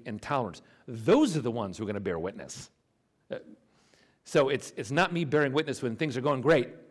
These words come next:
I'm abiding in Christ. My life's awesome. I love being a Christian. Of course, I'm gonna bear witness to the Lord. It's easy then.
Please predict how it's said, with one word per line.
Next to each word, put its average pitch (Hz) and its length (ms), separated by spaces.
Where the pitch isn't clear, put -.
I'm 135 100
abiding 156 380
in 147 100
Christ. 160 400
My 135 80
life's 143 260
awesome. 156 540
I - 60
love 139 340
being 175 200
a 160 60
Christian. 165 420
Of 147 140
course, 202 260
I'm 175 80
gonna 139 120
bear 147 260
witness 175 360
to 170 100
the 151 100
Lord. 160 300
It's 151 160
easy 165 260
then. 110 300